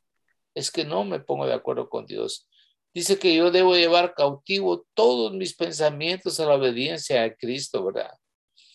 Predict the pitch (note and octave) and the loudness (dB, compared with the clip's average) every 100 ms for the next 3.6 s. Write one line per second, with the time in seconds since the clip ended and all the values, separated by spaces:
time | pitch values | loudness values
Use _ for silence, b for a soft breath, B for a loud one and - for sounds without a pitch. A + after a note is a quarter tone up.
0 | b b _ - E3 G3+ G3 E3 D3+ C#3+ | b b _ 0 4 6 4 2 -2 0
1 | D3+ E3+ G3+ G3 F3+ - - - E3 - | 0 0 0 2 2 0 0 2 0 2
2 | E3 - - - C#3+ D3+ D3+ D3+ C#3+ C#3+ | 2 0 -8 -12 -8 -6 -6 -6 -8 -4
3 | F#3 G#3+ E3+ - D#3 A#3 | -2 -4 -6 -2 -2 -4